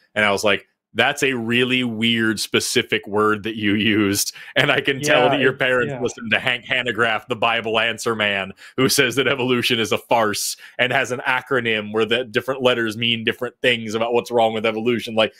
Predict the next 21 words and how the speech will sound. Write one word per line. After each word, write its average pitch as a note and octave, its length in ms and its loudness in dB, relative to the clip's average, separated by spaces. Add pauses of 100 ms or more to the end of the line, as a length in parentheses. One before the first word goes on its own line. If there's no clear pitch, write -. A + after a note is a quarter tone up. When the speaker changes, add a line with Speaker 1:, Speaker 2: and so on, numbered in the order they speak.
(260)
Speaker 1:
there's C#3 260 2
no D#3 540 0 (160)
fucking D3 420 -4
middle C#3+ 280 0
schooler A#2 580 0 (240)
rocking C3 400 0
around C3 460 0 (160)
rural C#3+ 540 2
Oklahoma C3 840 2 (260)
throwing D#3 260 2
around F3 320 2
the D#3+ 80 2
word D#3+ 300 2 (160)
farce. - 640 2
<laughs> - 80 -20
That's E3 220 0
not F#3+ 260 0
happening. G3+ 840 -2 (120)
Speaker 2:
<laughs> - 80 -20
Speaker 1:
So, F3 260 2
like, C#3+ 300 0